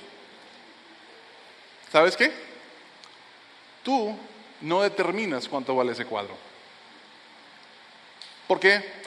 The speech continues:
No lo hiciste y no lo compraste. Las únicas personas que tienen derecho de opinar acerca del valor de ese cuadro es el que lo hizo y en caso de que si alguien lo comprara.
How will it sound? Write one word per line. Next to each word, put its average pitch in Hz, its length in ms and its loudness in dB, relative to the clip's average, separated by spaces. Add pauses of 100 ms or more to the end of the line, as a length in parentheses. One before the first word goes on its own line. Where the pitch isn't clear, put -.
(240)
No 107 140 -8
lo 147 80 2
hiciste 214 560 -2 (840)
y 120 120 -8
no 107 140 -8
lo 135 120 -2
compraste. 185 540 2 (1400)
Las 156 180 4
únicas 240 340 4
personas 226 480 4
que 190 120 4
tienen 202 280 2
derecho 220 380 8
de 208 80 8
opinar 220 460 6
acerca 202 340 4
del 190 100 8
valor 196 160 6
de 190 60 2
ese 185 140 2
cuadro 196 420 6
es 196 180 2 (340)
el 147 200 2
que 202 140 2
lo 269 160 4
hizo 233 400 2 (1400)
y 185 160 2
en 180 220 4
caso 262 340 8
de 233 140 8
que 185 140 2
si 165 160 2
alguien 175 280 6
lo 190 120 4
comprara. 220 440 8